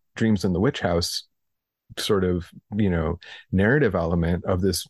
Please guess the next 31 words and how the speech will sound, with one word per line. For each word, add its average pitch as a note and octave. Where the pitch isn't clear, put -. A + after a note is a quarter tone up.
anomalous G#2
material G2
that F2
this F#2
guy's F2+
bringing F2+
back F2+
through E2
his -
dreams, A2
which G2+
has G#2
the A2
exact G2
same G2
sort F2+
of E2+
thing. B2
And F#2+
where G2+
does G2+
that F#2
material F2
come E2+
from? A#2+
It G2
comes F2+
from F#2+
an F2
alien F#2+
world. D#2+